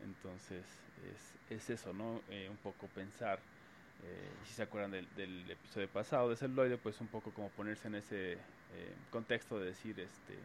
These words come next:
tengo que pensar dos movimientos más adelante de mi oponente y no saber quién es mi amigo, quién es mi enemigo, si puedo confiar en alguien o no.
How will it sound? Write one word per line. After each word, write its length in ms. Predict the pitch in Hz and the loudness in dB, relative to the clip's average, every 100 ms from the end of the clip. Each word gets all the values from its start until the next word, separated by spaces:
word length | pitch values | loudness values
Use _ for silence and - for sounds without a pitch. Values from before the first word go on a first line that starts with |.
| - - - - - - - - - - - - | -12 -16 -16 -16 -16 -16 -18 -16 -14 -14 -12 2
tengo 180 | 113 104 | 4 4
que 100 | 107 | -2
pensar 420 | 101 98 101 92 87 - - - - - 107 | -2 2 4 4 0 -14 -18 -18 -18 -12 0
dos 180 | 110 113 | 0 2
movimientos 440 | 104 104 101 - | 2 2 -2 0
más 200 | 101 101 | -2 2
adelante 360 | 95 92 87 92 | 2 2 0 -2
de 80 | 92 | -2
mi 100 | 95 | -2
oponente 500 | - 139 151 143 127 | 2 4 4 2 0
y 160 | 95 92 | 0 -2
no 120 | 101 | -2
saber 340 | - 92 92 - - - - - - - | 0 0 -2 -4 -14 -16 -16 -16 -16 -2
quién 120 | 110 | 0
es 140 | 98 - | 0 0
mi 80 | |
amigo, 300 | 92 117 117 104 | 2 4 4 2
quién 140 | 107 | 0
es 80 | 101 | 0
mi 80 | 98 | -2
enemigo, 400 | 95 107 113 110 | 0 2 4 2
si 80 | - - | 0 -2
puedo 120 | 104 | -4
confiar 340 | - 90 101 92 | -2 -4 2 4
en 80 | |
alguien 260 | 90 87 90 | 4 0 -2
o 60 | 85 | 4
no. 240 | 127 247 | 4 4